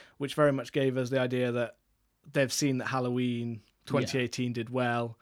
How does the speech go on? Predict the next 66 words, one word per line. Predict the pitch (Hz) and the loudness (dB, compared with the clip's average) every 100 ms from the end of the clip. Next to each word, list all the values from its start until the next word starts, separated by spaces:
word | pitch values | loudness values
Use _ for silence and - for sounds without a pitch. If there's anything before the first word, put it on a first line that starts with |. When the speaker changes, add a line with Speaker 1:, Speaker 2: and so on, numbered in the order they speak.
| - - _ | -20 -20 _
Speaker 1:
and | 127 120 | -6 -4
they've | 120 104 | -6 -2
jumped | 127 117 - | -2 -2 -6
on | 120 | -4
that | 117 117 | -4 -4
saying, | - 127 113 120 | -4 -2 -2 -2
"Right, | 123 120 | -4 0
we | |
want | 151 147 | 0 0
a | |
direct | 135 156 175 - | 2 2 2 0
sequel, | 170 - 170 156 | 0 0 0 2
we | 160 | 2
want | 151 135 | 0 0
to | |
be | 151 | 0
very | 135 147 | 4 2
much | 143 - 143 | 2 -4 -4
in | |
this | 139 123 | -2 -2
style." | - 135 135 135 123 - - - - - | 2 2 4 2 -2 -16 -20 -20 -20 -6
Uh, | 135 127 123 - | 0 0 0 -2
Speaker 2:
Well, | 147 | 0
they | 175 | 2
tried | 214 208 | 4 4
that | 160 135 | 4 0
with | 131 | -2
Texas | 143 - 127 | -4 -2 -6
Chainsaw, | - 120 104 85 | -2 -2 -4 -10
didn't | 107 107 - | -8 -8 -8
they? | 104 - _ _ _ _ _ - | -14 -16 _ _ _ _ _ -2
That | 127 120 | -2 -2
was | - | -8
a, | 107 92 | -10 -8
supposed | - - 117 135 - - | -6 -4 0 0 0 -10
to | |
be | 101 101 - _ - _ | -12 -14 -16 _ -20 _
a | 120 | -6
direct | 123 113 110 - | -4 -4 -6 -8
sequel | - 110 - 104 - | -8 -10 -10 -16 -10
as | 117 113 - | -8 -8 -8
well. | 113 101 101 - | -10 -10 -12 -6
Speaker 1:
They | |
Speaker 2:
And | 123 | 2
Speaker 1:
have | 135 127 | 2 2
Speaker 2:
then, | |
Speaker 1:
done, | 131 117 | 0 0
yeah, | 110 | -2
Speaker 2:
yeah, | |
Speaker 1:
they've | 120 | -4
Speaker 2:
and | 143 | 4
Speaker 1:
done | 180 | 6
Speaker 2:
then | 151 | 6
Speaker 1:
it | |
Speaker 2:
they | 127 | 2
did | 120 | 4
Speaker 1:
before. | 123 | 2
Speaker 2:
another | 110 | 4
reboot, | 120 143 127 131 - | 4 6 6 4 2
and | 110 | -4
now | 110 | -4
they're | 107 | -4
doing | 104 101 | -6 -8
another | 110 113 120 | -6 -8 -8
direct | 107 - | -16 -16
sequel. | - - - | -20 -20 -20